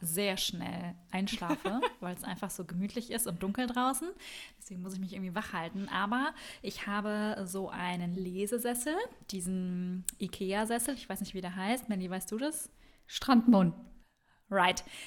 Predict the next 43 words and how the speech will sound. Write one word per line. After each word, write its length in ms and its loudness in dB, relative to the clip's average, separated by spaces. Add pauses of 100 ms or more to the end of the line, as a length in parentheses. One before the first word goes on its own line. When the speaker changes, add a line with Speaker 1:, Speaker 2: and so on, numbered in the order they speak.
(160)
Speaker 1:
genau. 400 2 (120)
Den 320 8
habe 180 8
ich 200 -2
auch 120 4
schon 220 2
seit 200 -2
mehreren 380 2
Jahren 280 2
und 120 -2
den 100 -2
liebe 200 -2
ich 120 -2
einfach 260 -4
total, 560 -2 (600)
weil 580 2 (160)
der 80 0
ist 100 -2
erstens 320 -4
super 220 -4
gemütlich 600 -2
und 160 -6
zweitens 680 0
kann 160 -2
ich 100 -4
da 380 -2
super 340 2
drin 240 2
schlafen, 540 -2
wenn 140 0
ich 100 -2
dann 160 -6
mal 140 -2
irgendwie 180 -2
müde 260 0
werde. 180 -2 (460)
Ich 80 -20
kann 140 -4
mich 100 -6
da 140 -4
so 80 -8
richtig, 420 -10
ähm, 400 -4